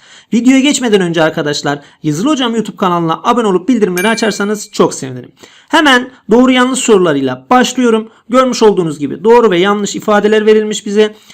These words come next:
Okuyacağız ifadeyi, doğruysa doğru kısma, yanlışsa yanlış kısma çarpı koyacağız. Doğruluğu henüz kanıtlanmamış ancak doğrulanacağı umulan düşüncelere hipotez denir ifadesi doğru bir ifadedir.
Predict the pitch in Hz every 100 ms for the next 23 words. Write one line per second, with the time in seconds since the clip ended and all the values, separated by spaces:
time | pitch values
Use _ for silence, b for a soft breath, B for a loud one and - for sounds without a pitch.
0 | B - 285 262 214 220 196 202 214 202
1 | 190 202 254 254 208 - 175 226 247 247
2 | - 220 220 220 247 226 185 - 202 226
3 | 220 208 - - 220 220 - 196 143 -
4 | 139 127 - - - b b b 165 180
5 | 285 302 269 226 214 - 285 247 - -
6 | 208 214 233 254 233 156 139 139 - _
7 | - 247 285 202 175 - 160 175 202 214
8 | 226 226 226 233 262 269 - 208 160 143
9 | 170 247 247 196 147 135 135 185 185 226
10 | 233 285 220 170 147 147 233 - 180 143
11 | 135 - 254 277 B B B - 233 160
12 | 147 233 269 - _ _ 220 - 202 151
13 | 139 131 -